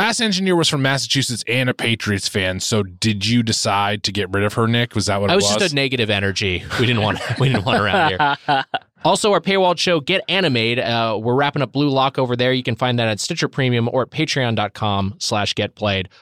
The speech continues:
Speaker 2: Uh, Mitch, uh, Mike Mitchell, our guest. Uh, check out Twisted Metal. Anything else you'd like to plug?
Speaker 1: No, Twisted Metal comes out at some point in this, this next year. I don't know if there's a, a, and the trailer is now out online, so check that out.
Speaker 2: And that'll
Speaker 1: And
Speaker 2: be on Peacock.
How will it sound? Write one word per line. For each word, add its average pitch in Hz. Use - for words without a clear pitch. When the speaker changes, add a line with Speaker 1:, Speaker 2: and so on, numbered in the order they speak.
Speaker 2:
Uh, 127
Mitch, 185
uh, 156
Mike 180
Mitchell, 170
our 143
guest. 131
Uh, 139
check 180
out 170
Twisted 160
Metal. 139
Anything 156
else 156
you'd 160
like 165
to 165
plug? 175
Speaker 1:
No, 151
Twisted 175
Metal 170
comes 170
out 165
at 151
some 165
point 156
in 135
this, 131
this 113
next 123
year. 117
I 110
don't 113
know 113
if 101
there's 107
a, 101
a, 101
and 120
the 110
trailer 156
is 110
now 127
out 117
online, 101
so -
check 107
that 95
out. 92
Speaker 2:
And 131
that'll 156
Speaker 1:
And 160
Speaker 2:
be 165
on 147
Peacock. 90